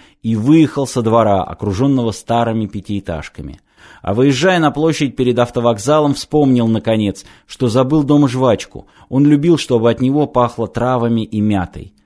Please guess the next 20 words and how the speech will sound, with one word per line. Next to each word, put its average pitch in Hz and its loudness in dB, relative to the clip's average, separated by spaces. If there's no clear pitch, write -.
Остановил 113 -2
машину 104 -2
у 92 -4
киоска 123 -6
и 113 -8
вылез. 95 -8
«Здесь 135 0
платная 160 0
муниципальная 139 2
стоянка», 101 -2
подошел 101 -4
к - -8
нему 110 0
немолодой, 98 0
прихрамывающий 95 -4
охранник 120 -6
в - -20
серой 101 -4
униформе. 92 -6
«Сколько?» 147 -4